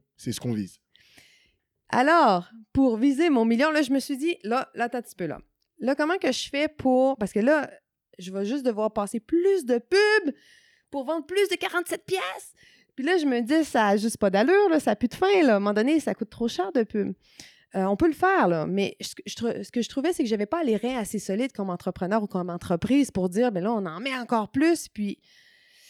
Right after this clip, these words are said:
Speaker 2: je sais pas, je trouvais que j'étais un petit peu dans une impasse. Et là, j'y ai repensé à mes cours, euh, à mon coaching que je vendais. Et je m-, j'y ai repensé à toute la structure que j'avais créée pour mon école en ligne.
Speaker 1: Mhm.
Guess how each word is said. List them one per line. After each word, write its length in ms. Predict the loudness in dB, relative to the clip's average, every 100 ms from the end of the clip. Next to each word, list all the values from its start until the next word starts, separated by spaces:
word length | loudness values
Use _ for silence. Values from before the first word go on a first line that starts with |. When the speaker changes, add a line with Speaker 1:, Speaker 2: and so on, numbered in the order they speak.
| -20 _ -16
Speaker 2:
je 160 | -6 -2
sais 140 | -2
pas, 160 | -2 -4
je 80 | -2
trouvais 320 | -2 2 2
que 380 | 2 0 2 -2
j'étais 160 | -4 -6
un 40 |
petit 120 | -4 -2
peu 100 | 0
dans 180 | 2
une 120 | 2 2
impasse. 520 | 0 2 2 0 -6 _ _ _ _ -4
Et 120 | 0
là, 180 | 4 2
j'y 140 | 2
ai 40 |
repensé 560 | -2 -2 -4 -4 -2 0
à 140 | 0
mes 200 | 0 -2
cours, 520 | -4 0 2 2 2 2
euh, 40 | 0
à 140 | 0
mon 160 | -2 -4
coaching 380 | -4 -2 -4
que 100 | -2
je 140 | 0 0
vendais. 560 | -2 -2 -2 0 0 -4 _ _ _ _ _ _ _ _ -4
Et 80 | -2
je 100 | 0
m-, 80 | -2
j'y 160 | -2 -2
ai 40 |
repensé 320 | -4 -8 -6
à 40 | -6 _
toute 180 | -2 -2
la 140 | -2 -10
structure 640 | -10 -6 -8 -6 -2 -2
que 100 | 0
j'avais 540 | 0 -2 -2 -6 -8 _
créée 460 | -10 -4 0 2 0
pour 160 | -2 -8
mon 180 | -8
école 300 | -8 -4 -4
en 120 | -4 -6
ligne. 260 | -8 -10 -14 _ _ _ _ -20
Speaker 1:
Mhm. 300 | -12 -10